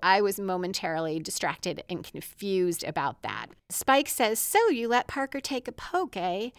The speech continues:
Didn't seem like you knew each other well."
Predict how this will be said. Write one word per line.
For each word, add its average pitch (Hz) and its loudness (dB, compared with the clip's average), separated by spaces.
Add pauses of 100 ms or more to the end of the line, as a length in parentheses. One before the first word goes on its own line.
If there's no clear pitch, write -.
(220)
Didn't 294 6
seem 294 4
like 269 6
you 240 0
knew 269 2
each - -2
other 160 2
well." 160 0